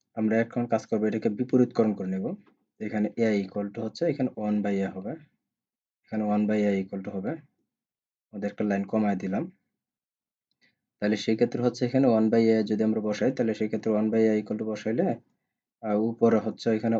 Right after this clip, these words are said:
ওয়ান এবং হচ্ছে এখানে নিচে হচ্ছে শুধুমাত্র root six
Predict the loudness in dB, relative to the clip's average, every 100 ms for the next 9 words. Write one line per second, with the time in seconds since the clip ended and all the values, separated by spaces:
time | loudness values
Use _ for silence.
0 | 0 0 0 0 -8 _ _ _ _ _
1 | _ _ _ _ -10 -6 -2 0 2 0
2 | 0 0 0 -4 -4 -6 -6 -4 -4 -4
3 | -2 -2 -2 -6 _ _ _ _ _ -6
4 | -4 -4 -8 _ _ -20 -14 -4 0 0